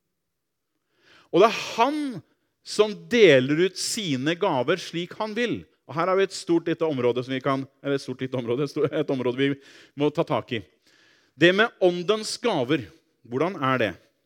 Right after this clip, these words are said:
Er det sånn at du har fått en gave, og så en gang for alltid? Det er sånn det blir undervist mange ganger.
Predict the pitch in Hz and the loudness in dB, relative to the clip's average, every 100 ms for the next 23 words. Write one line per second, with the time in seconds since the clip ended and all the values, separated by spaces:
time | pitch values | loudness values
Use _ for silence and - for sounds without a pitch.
0 | _ _ - 160 196 185 160 165 180 185 | _ _ 2 4 4 0 0 0 0 0
1 | - 160 - 185 185 165 143 233 247 180 | -2 -6 -4 -2 2 4 4 2 2 -2
2 | - 165 165 _ - 151 151 147 170 - | 0 0 0 _ -2 0 2 -2 -2 -2
3 | 147 143 240 269 - _ _ - _ - | -4 -4 -8 -8 -12 _ _ -20 _ 0
4 | 160 214 - 170 180 180 170 180 190 151 | 2 2 0 -2 0 0 2 2 2 -4
5 | 120 139 147 156 131 139 147 131 226 | -4 -4 -4 -6 -6 -2 -2 0 -4